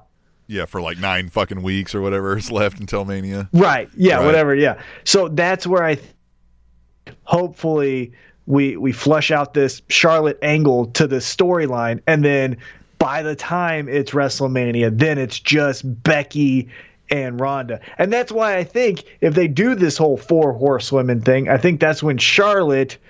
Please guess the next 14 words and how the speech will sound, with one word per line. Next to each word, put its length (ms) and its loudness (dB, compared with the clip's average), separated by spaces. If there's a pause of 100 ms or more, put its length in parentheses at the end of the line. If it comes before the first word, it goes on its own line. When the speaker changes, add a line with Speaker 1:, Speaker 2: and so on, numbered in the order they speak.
(320)
Speaker 2:
goes 380 -2
with 120 -2
Asuka. 460 -4
'Cause 180 0
right 240 0
now, 440 0 (140)
like 140 2
I 60 4
said, 280 2
Asuka 340 0
wasn't 220 2
on 100 0
the 80 0
show. 320 2